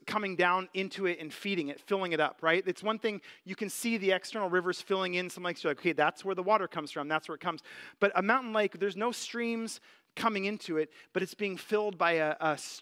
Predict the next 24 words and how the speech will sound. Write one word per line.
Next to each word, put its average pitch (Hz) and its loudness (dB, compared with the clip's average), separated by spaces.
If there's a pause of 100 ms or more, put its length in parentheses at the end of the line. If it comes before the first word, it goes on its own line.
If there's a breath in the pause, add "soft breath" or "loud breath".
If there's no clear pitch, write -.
(160)
a 170 0
spring 202 -4
underneath 180 -2
it 147 -8
that 160 -12
you 165 -6
can't 220 -4
see. - -10
So 190 0
it's - -4 (200 loud breath)
mysterious, 233 -2
but 185 0
it's - 0
still 240 -2
full 214 -2
in 196 2
that. 156 4
And 165 -2
I 180 2 (320 loud breath)
picture - -2
that 214 6
like 185 2
life, 180 4
man. 185 -4